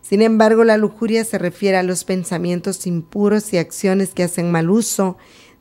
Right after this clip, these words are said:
de ese don que se aparta de la ley y las intenciones de Dios para nosotros. La complacencia en el pecado de la lujuria puede incluir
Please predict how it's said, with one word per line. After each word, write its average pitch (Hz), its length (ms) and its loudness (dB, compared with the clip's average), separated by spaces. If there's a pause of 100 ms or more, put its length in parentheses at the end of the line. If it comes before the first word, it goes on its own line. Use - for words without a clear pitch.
de 196 100 10
ese 208 280 2
don 196 200 4
que 196 140 -2
se 175 160 -2
aparta 190 560 2
de 175 100 2
la 160 140 2
ley 175 320 2
y 185 80 -6
las 180 240 0
intenciones 165 600 -2 (220)
de 170 140 -2
Dios 165 300 -4
para 151 240 -4
nosotros. 143 760 -8 (880)
La 165 160 0
complacencia 185 720 2
en 190 100 2
el 180 100 0
pecado 185 380 0
de 180 60 2
la 170 120 0
lujuria 196 600 -2
puede 180 180 -2
incluir 175 640 -2